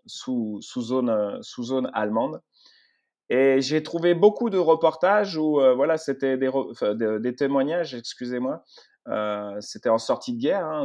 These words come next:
dans les livres d'histoire, où les habitants du plateau qui restent témoignent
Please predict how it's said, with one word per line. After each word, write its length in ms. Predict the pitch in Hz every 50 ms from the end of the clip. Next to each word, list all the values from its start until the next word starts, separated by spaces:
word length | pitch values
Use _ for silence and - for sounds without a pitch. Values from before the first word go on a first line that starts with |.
| 135 -
dans 120 | 107 117 117
les 140 | 117 120 123
livres 260 | 131 135 131 123 120
d'histoire, 600 | 120 120 117 - - 143 151 175 185 165 - _ - - - - - -
où 380 | - 135 143 139 139 139 139 135
les 200 | 131 135 131 135
habitants 320 | 131 135 135 - 151 143
du 100 | 139 131
plateau 320 | 123 139 139 135 - 151 147
qui 180 | 147 - 135
restent 280 | 131 151 175 185 - -
témoignent 560 | 151 139 143 151 160 180 185 190 165 135